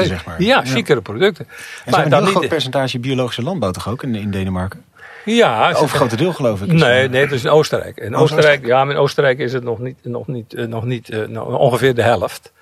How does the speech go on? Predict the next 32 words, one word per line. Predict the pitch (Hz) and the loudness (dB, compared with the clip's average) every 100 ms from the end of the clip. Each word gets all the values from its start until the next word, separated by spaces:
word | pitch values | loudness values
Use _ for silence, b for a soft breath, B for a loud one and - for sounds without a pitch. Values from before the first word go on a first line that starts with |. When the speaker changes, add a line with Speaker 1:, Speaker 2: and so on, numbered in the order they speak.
| B B B - | B B B -16
Speaker 1:
Maar, | - 113 123 135 _ _ _ _ | -6 0 0 0 _ _ _ _
eh, | - - - | -16 -14 -16
kijk, | - 110 - | -10 -8 -6
als | 113 | -6
je | 110 | -6
naar | 107 | -6
biologische | 113 107 143 120 120 | -6 0 2 2 0
landbouw, | 107 104 | -2 -2
dat | - 170 | -6 -4
is | - 139 | 0 2
een | 110 | 0
vorm | 101 127 151 107 | 0 2 2 0
van | 104 104 | -6 -6
produceren | 113 98 101 - 131 87 151 - | -6 -6 -8 -6 -6 -4 -8 -8
waar | 135 123 | 0 0
een | 95 | 0
markt | 135 196 170 | 0 0 0
voor | 156 123 | -2 -2
is. | 98 - B B B - | -4 -10 B B B -2
Maar | 123 123 | -2 0
je | 131 | -4
moet | 135 143 - | -4 -6 -6
biologische | 135 127 123 120 123 | -2 2 2 2 0
landbouw | 123 113 | 2 2
niet | 110 120 | -2 -2
als | 113 | -6
panacee | - 135 113 - 127 113 | 0 0 0 -2 -2 0
van | 117 | -2
alle | 107 101 | -2 -2
kwalen | 202 226 135 104 | 0 2 2 0
willen, | 110 104 - | 0 0 0
willen, | 110 104 98 | 0 0 0